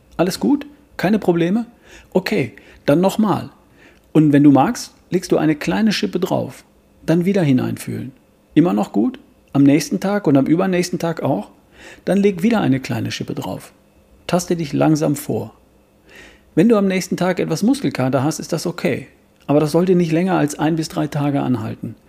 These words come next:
Erst dann trainierst du wieder. Aber dieses Mal ein Tick langsamer. Erst wenn du nach dem Training keinen Muskelkater mehr hast oder bestenfalls ganz wenig für einen Tag, dann steigerst du dich langsam. Immer nur so viel,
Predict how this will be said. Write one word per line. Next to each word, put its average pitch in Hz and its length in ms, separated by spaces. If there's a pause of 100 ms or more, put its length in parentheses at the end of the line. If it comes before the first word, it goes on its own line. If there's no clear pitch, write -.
(260)
Erst 165 260
dann 180 220 (180)
trainierst 160 400
du 113 80
wieder. 107 260 (600)
Aber 151 160
dieses 214 260
Mal 190 220
ein 156 220
Tick 165 160
langsamer. 127 580 (640)
Erst - 200
wenn 175 120
du 156 80
nach 160 220
dem 165 180
Training 165 440
keinen 190 260
Muskelkater 151 580
mehr 131 180
hast - 280 (180)
oder 135 160
bestenfalls 147 840
ganz 143 280
wenig 170 360
für 131 120
einen 135 160
Tag, 165 320 (320)
dann 170 180
steigerst 151 460
du 131 60
dich 123 200
langsam. 120 600 (500)
Immer 202 220
nur 156 140
so 147 220
viel, 214 360